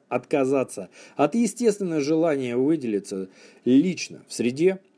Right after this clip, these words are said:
других алкоголиков или в глазах общественного мнения.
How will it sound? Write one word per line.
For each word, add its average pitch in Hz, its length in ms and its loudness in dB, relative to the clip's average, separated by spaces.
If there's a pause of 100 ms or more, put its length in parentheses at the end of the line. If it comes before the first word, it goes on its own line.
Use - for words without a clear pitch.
(120)
других 113 420 -2
алкоголиков 139 840 -2
или 233 200 4
в 135 80 -6
глазах 127 600 0
общественного 104 720 -4
мнения. 92 560 -6